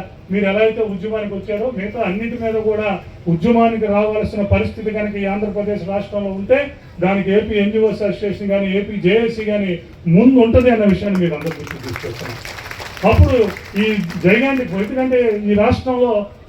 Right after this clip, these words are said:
ఏపీ జేఏసీ, ఏపీ ఎన్జీఓ చే-, ఉద్యమం చేయలేకపోతే ఇంక చేసే పరిస్థితి కూడా ఇంకో చోట ఉండదు. ఆ బాధ్యత మా మీద ఉంటది. అందుకని అటువంటి పరిస్థితి రాకుండా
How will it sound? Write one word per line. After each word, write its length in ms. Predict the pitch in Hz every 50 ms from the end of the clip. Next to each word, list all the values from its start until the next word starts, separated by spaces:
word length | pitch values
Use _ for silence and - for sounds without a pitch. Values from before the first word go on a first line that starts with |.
| 185 202
ఏపీ 240 | 226 247 254 240 233
జేఏసీ, 420 | 214 226 226 233 233 214 220 226 220 220
ఏపీ 220 | 220 214 220 214
ఎన్జీఓ 300 | 214 214 214 214 214 208 202 - 214
చే-, 200 | 208 202 196 180 - - - - - -
ఉద్యమం 340 | 185 165 180 226 220 226 214
చేయలేకపోతే 500 | 202 214 208 208 214 214 208 208 202 196
ఇంక 200 | 196 175 165 208
చేసే 240 | 226 254 254 262 262
పరిస్థితి 380 | - 233 226 226 - - 208
కూడా 160 | 208 208 202 185
ఇంకో 140 | 175 170
చోట 240 | 170 160 165 147 - -
ఉండదు. 140 | 127 113 110 - - - - - - - - - -
ఆ 40 | 160
బాధ్యత 480 | - 165 175 254 254 - 262 254 254
మా 160 | 247 220 202
మీద 220 | 190 190 196 196 185 170 170 - - - - - - -
ఉంటది. 260 | - 156 170 175 156 160
అందుకని 340 | 170 190 202 254 262 254
అటువంటి 320 | 220 208 240 254 254 254 254 -
పరిస్థితి 380 | 240 226 220 214 - - 214
రాకుండా 680 | 185 170 175 214 262 262 285 277 277 285 269 254 220 -